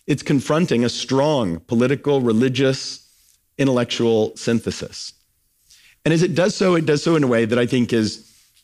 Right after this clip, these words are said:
very radically distinct. This is something that historians have debated for generations.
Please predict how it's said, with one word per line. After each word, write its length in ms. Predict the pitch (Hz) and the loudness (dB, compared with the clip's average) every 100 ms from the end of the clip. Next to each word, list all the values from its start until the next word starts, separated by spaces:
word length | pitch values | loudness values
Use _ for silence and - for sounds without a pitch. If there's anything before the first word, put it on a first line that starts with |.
| _ _ | _ _
very 520 | 110 147 147 123 113 | -2 0 2 2 0
radically 760 | 104 117 120 110 - 107 92 90 - _ _ _ | 0 0 0 0 -2 0 0 -2 -8 _ _ _
distinct. 580 | 110 - - 98 71 - - | -6 -4 -2 -4 -4 -10 -4
This 140 | 160 | -2
is 80 | 208 | 0
something 300 | 196 165 151 | 2 2 2
that 120 | 127 | 2
historians 460 | 127 - 127 120 120 | 0 0 0 2 0
have 100 | 110 | -2
debated 460 | 107 110 110 107 | 0 0 0 -2
for 100 | 107 | -2
generations. 800 | 107 120 110 101 98 - 73 - | -2 0 2 0 0 -4 -8 -10